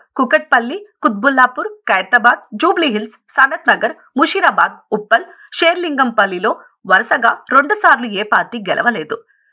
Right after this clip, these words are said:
ఖమ్మం జిల్లాలోని అశ్వరావుపేట, వైరా, ఖమ్మం కొత్తగూడెంలో సైతం రెండు వేల తొమ్మిది, రెండు వేల పద్నాలుగులో సిట్టింగ్ ఎమ్మెల్యేలను ఓటర్లు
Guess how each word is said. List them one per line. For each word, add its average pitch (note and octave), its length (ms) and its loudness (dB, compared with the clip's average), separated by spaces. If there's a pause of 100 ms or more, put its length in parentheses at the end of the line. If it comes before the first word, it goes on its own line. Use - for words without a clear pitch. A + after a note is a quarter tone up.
(220)
ఖమ్మం F4 300 2
జిల్లాలోని A3+ 720 0
అశ్వరావుపేట, A#3 680 0 (480)
వైరా, G#3+ 340 4 (520)
ఖమ్మం E4 280 2
కొత్తగూడెంలో B3 720 -2
సైతం F3+ 380 -2 (260)
రెండు A#3 180 2
వేల C4+ 200 2
తొమ్మిది, A3 580 -6 (120)
రెండు D4 200 2
వేల C#4+ 200 4
పద్నాలుగులో G#3 640 0 (320)
సిట్టింగ్ G4+ 400 0
ఎమ్మెల్యేలను B3 500 -2 (140)
ఓటర్లు G#3+ 320 0